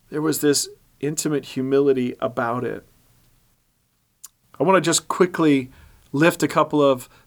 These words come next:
the verses we just read in answering the question, "Who was born?" Really, like, why is this exciting? Why should this make a difference, this anticipated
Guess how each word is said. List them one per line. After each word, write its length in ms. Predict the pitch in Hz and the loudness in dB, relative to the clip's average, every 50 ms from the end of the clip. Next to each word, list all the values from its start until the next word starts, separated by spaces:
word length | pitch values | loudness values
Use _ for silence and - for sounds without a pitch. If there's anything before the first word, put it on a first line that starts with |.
| _ | _
the 80 | - 135 | -6 -2
verses 400 | 123 143 143 143 - - 131 123 | 0 0 0 0 0 -4 -4 -4
we 80 | 127 123 | -4 -2
just 340 | 127 151 170 160 - - | 0 0 0 0 0 0
read 360 | 143 131 127 127 123 123 120 - - | 0 2 2 0 -2 -4 -4 -4 -2
in 120 | 151 147 - | -2 -2 -2
answering 440 | - 170 190 202 - - 185 165 | 0 0 2 2 2 2 2 2
the 60 | 151 135 | 0 -2
question, 540 | - - 156 - - - - 147 135 127 - - _ _ | 0 0 0 0 0 -2 -2 -2 -2 -4 -8 -14 _ _
"Who 280 | - - - - 220 220 | -14 -6 0 2 2 4
was 220 | 175 160 143 123 | 6 4 4 4
born?" 420 | 123 - 135 131 127 123 120 117 117 - - - - - - _ _ - | 2 -2 -2 0 0 0 -2 -4 -8 -14 -20 -20 -20 -20 -20 _ _ 0
Really, 280 | 185 240 226 170 147 | 2 4 4 4 4
like, 200 | 135 139 139 - _ | 4 2 0 -2 _
why 400 | - 131 120 127 147 165 185 196 | -10 -12 -6 -2 0 2 2 2
is 220 | 190 175 156 135 131 | 2 2 0 0 2
this 260 | 143 139 135 - 143 | 2 0 2 0 -2
exciting? 800 | 143 - - - 147 139 135 131 131 127 120 123 120 113 117 - _ _ _ _ _ _ _ _ _ _ _ _ _ _ _ _ _ _ _ _ _ _ _ _ _ - | -4 -2 -2 0 2 2 2 2 0 -2 -4 -6 -8 -10 -12 -16 _ _ _ _ _ _ _ _ _ _ _ _ _ _ _ _ _ _ _ _ _ _ _ _ _ -8
Why 260 | 120 135 147 143 143 | 0 2 4 4 4
should 220 | 139 - 147 127 | 2 0 0 0
this 200 | 135 131 - - | 0 0 0 0
make 200 | 131 127 127 127 | -2 -2 -2 -2
a 60 | 127 | -2
difference, 460 | - - 143 127 127 - 127 123 - - | 0 2 2 2 2 0 -4 -2 0 0
this 240 | 139 131 - - - | 0 0 0 -2 -4
anticipated 1000 | 131 127 123 123 - 147 143 - - 131 127 - 131 127 120 120 117 117 - | -4 -6 -6 -4 -4 -4 -2 -2 -4 -4 -4 -4 -2 -2 -2 -2 -4 -6 -8